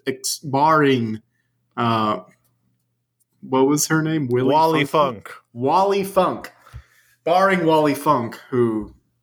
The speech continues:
Speaker 1: unfortunately, is just a bystander <laughs> in this.
Speaker 2: Yes, uh, unfortunately, by them having Wally Funk on the craft, like I said, they've robbed us of the humor. Much like when Trump got covid, as I said,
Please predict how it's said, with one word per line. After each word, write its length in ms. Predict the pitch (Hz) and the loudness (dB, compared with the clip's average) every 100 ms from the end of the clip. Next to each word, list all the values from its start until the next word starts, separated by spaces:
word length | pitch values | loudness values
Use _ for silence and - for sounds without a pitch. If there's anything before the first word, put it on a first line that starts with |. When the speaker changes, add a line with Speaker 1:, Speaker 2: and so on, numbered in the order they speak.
| - | -10
Speaker 1:
unfortunately, 920 | 117 139 147 - 175 180 156 147 139 | -4 0 0 0 0 2 0 0 0
is 120 | 131 | -2
just 140 | 131 | -2
a 40 | 131 | -2
bystander 920 | 120 156 165 170 185 180 170 - 160 | 0 2 2 0 2 2 0 0 0
<laughs> 60 | 131 | 0
in 80 | 151 | -4
this. 500 | 123 - - - - | -6 -6 -6 -6 -8
Speaker 2:
Yes, 440 | 131 135 117 - - | 0 2 2 -2 -2
uh, 320 | 160 131 135 | 0 2 2
unfortunately, 680 | 143 139 190 208 202 196 180 | 0 0 0 0 0 0 0
by 200 | 147 156 | 2 0
them 220 | 147 165 | 2 0
having 280 | 156 151 151 | 2 0 0
Wally 300 | 143 143 143 | 2 2 2
Funk 380 | 120 147 131 - - - | 0 -4 -4 -14 -8 0
on 300 | 190 202 185 | 2 2 0
the 80 | 151 | -4
craft, 420 | - 131 120 - | 0 2 2 0
like 200 | 131 123 | -4 -2
I 60 | 123 | -4
said, 240 | - 127 | -2 -2
they've 180 | 113 110 | -2 -2
robbed 320 | 120 123 117 | 2 2 2
us 160 | 120 113 | -2 -4
of 140 | 117 | -6
the 80 | 107 | -8
humor. 340 | 107 123 120 117 | -6 -4 -2 0
Much 360 | 180 277 - | 2 2 2
like 340 | 240 214 202 - - - - | 2 4 2 0 -20 -20 -14
when 200 | - 143 | -6 -6
Trump 460 | 135 - 180 233 226 | -4 2 2 2 0
got 220 | 202 208 - | 2 2 0
covid, 680 | - 214 214 156 143 127 120 - _ _ _ - | -2 0 0 0 0 0 -2 -10 _ _ _ -8
as 320 | 143 196 185 | -2 0 0
I 120 | 190 | 0
said, 720 | 170 - 220 208 151 123 127 | -2 0 0 2 2 0 -4